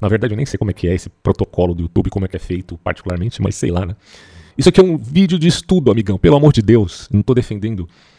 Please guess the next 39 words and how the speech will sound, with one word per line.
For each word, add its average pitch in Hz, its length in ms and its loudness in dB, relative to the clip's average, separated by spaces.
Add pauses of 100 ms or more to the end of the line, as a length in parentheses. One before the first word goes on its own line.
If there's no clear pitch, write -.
(560)
É 113 60 -2
claro 151 200 4
que - 60 0
eu - 40 2
tenho 127 100 -2
minhas 113 160 -2
posições, 101 500 -4
mas 95 200 -6
a 101 60 -4
gente 107 180 -8
tá - 60 -6
trabalhando 113 440 -2
do 127 100 -4
ponto 131 200 -6
de 113 80 -2
vista 107 240 -2
aqui, 135 260 -2 (580)
é, 98 800 -2
de 107 100 -4
repassar 107 760 0
ou, 104 240 -4
e 98 120 -4
avaliar 98 300 0
alguns - 160 0
conceitos, 90 540 0
né? 85 140 -8 (420)
Então, 131 240 -8
pelo 175 140 0
amor 165 160 0
de 180 60 -4
Deus, 113 380 -6 (560)
para 110 180 4
de 139 120 -2
restringir 143 440 2
meus 123 160 4
vídeos, 120 180 -2
porque - 120 -12
tem 160 120 -4
um 143 80 -6